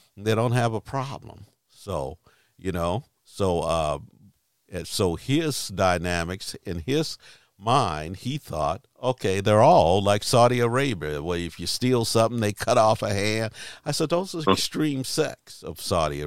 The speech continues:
Speaker 1: of, of Muslim people." So don't judge. You can't judge them. You can't judge them from, uh, you know, what, that would be like me going to, uh, Appalachia,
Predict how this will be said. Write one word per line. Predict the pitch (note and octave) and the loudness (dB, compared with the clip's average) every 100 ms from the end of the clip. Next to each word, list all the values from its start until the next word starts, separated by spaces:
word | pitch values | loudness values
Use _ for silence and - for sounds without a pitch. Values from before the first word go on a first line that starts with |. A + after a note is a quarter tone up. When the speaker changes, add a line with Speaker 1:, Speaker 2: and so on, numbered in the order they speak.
| D#2+ | -6
Speaker 1:
of, | - F2 C#2+ D2 - _ _ _ _ | -4 -4 -6 -12 -20 _ _ _ _
of | E2+ D#2+ | -4 -4
Muslim | D#2+ F#2 E2+ D2+ - - D#2 D#2+ - | -2 -2 -4 -6 -12 -10 -10 -10 -10
people." | F2 D2+ - D2+ C3 _ _ _ _ | -10 -10 -8 -8 -8 _ _ _ _
So | - F#2 D2 - G2+ | -4 -2 -2 -8 -12
don't | F#2 G#2 C#3 - | 2 2 2 -6
judge. | F#2+ A2 G2 E2+ | 2 4 4 2
You | - | -2
can't | - D3 C#3 - | -2 -4 -4 -6
judge | - G#2 F#2+ - | -4 -2 -2 -6
them. | - F2+ F#2 C3+ _ _ _ _ _ _ | -10 -8 -8 -10 _ _ _ _ _ _
You | - E3 | -18 -4
can't | - A#2+ | -2 -2
judge | E2 G2+ F#2 D#2+ | -2 0 0 -2
them | - F2 F2 E2 _ | -2 0 -2 -6 _
from, | F2 D2+ C2+ - | 0 0 0 -8
uh, | A2 D#2 C2+ - | -2 -2 -2 -2
you | B2 | 0
know, | A#2+ F#2+ | 2 0
what, | A#2+ G#2 E2 - | 2 0 0 -2
that | C3+ D#3+ | 2 2
would | G#2+ | 2
be | A#2 | 0
like | A2+ A2 G#2 | 4 4 4
me | A2+ D3 | 2 0
going | A#2 A2+ A#2 A2 | 2 2 2 0
to, | G#2 G#2 F#2+ F2+ | -4 -6 -6 -2
uh, | F2+ E2+ - - - | -2 -2 -4 -16 -4
Appalachia, | - C#3 - B2 B2 C#3+ C3+ - F#2+ F2+ | 0 0 4 4 6 4 2 0 0 0